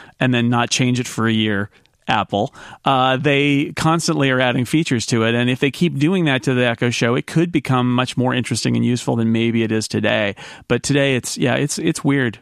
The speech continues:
So maybe the, it's great that th-, th-, those, those of us who have them, we're on the, we're out there on the cutting edge. We're, we're trying it out. We'll see if it's a thing or not. I'm not sure it is.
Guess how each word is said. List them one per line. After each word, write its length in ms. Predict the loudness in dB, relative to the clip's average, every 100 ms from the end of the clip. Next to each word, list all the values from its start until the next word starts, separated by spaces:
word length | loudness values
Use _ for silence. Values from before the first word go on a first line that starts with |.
| _
So 320 | -6 -2 -2 -2
maybe 460 | 0 0 2 0 -2 _ -14 -4
the, 200 | -4 -4 -10 -10 -4
it's 160 | -2
great 300 | 0 0 0
that 200 | -2 -4 -8
th-, 100 | -14 -16 -12 -2
th-, 240 | 0 2
those, 280 | 0 0 -2 -2
those 360 | 0 0 0
of 180 | 0 2
us 220 | 2 0 2
who 140 | 2
have 300 | 2 2 0
them, 340 | 0 0 0 -4 -18 -20 -20 -4
we're 180 | 0 2
on 200 | 2 2
the, 220 | 0 0 0
we're 140 | 0
out 120 | 2
there 120 | 2 2
on 80 |
the 80 | 0
cutting 320 | 0 0 2
edge. 340 | 2 0 -2 -2
We're, 180 | 0 0
we're 220 | 0 -2
trying 320 | 0 0 2
it 100 | 2
out. 240 | 2 0 -2
We'll 140 | -2 0
see 200 | 2 0
if 100 | 0
it's 140 | -2
a 80 | -2
thing 240 | 0 0
or 80 | 0
not. 280 | 0 0 0
I'm 120 | 0 0
not 160 | 0
sure 200 | -2 -2
it 60 | 0
is. 300 | -2 -2